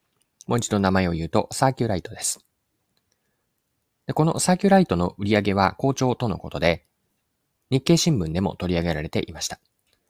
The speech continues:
記事から一部抜粋して引用します。同志社のサーキュライトが売れている。天井に取り付ける照明と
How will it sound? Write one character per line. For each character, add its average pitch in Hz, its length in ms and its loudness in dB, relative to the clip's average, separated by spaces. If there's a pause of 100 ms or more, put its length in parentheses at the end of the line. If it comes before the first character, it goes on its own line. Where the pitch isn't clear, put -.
(140)
記 147 100 2
事 107 100 -2
か 120 100 4
ら 107 80 4
一 95 200 -4
部 85 80 -4
抜 78 120 -4
粋 - 180 -8
し - 60 -8
て 135 140 0
引 92 100 -10
用 76 100 -12
し - 100 -14
ま - 80 -14
す。 - 180 -12 (1080)
同 135 160 4
志 185 160 2
社 110 140 0
の 87 240 -2
サ - 160 0
ー 127 80 0
キ 127 100 -2
ュ - 20 0
ラ 117 120 4
イ 87 60 -4
ト - 120 -8
が 98 140 0
売 98 80 -8
れ 87 100 -6
て 76 100 -10
い 71 60 -8
る。 - 140 -14 (960)
天 165 180 6
井 165 140 4
に 160 120 2
取 143 180 2
り - 20 0
付 - 140 -10
け 143 80 4
る 98 60 0
照 82 200 -4
明 78 140 -4
と - 240 -2